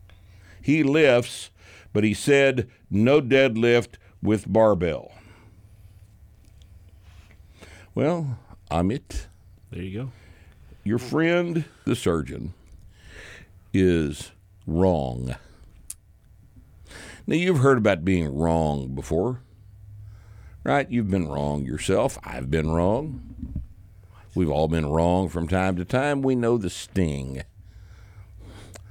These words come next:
Speaker 1: of having been wrong, don't we? Your surgeon buddy doesn't know what he's talking about. This is why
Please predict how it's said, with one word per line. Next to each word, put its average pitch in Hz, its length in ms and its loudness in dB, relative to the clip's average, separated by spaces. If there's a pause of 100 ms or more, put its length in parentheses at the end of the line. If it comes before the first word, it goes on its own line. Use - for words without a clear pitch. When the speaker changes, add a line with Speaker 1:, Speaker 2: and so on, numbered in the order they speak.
(560)
Speaker 1:
of 87 160 0
having 92 400 0
been 76 260 0
wrong, 71 500 -4
don't 73 200 -4
we? 69 140 -10 (1080)
Your 107 140 0
surgeon 110 500 2
buddy 80 420 0 (560)
doesn't - 320 0
know 98 240 2
what 80 380 0
he's 95 220 -2
talking 120 460 -4
about. - 300 -10 (1300)
This 175 200 2
is 147 160 0
why 92 420 4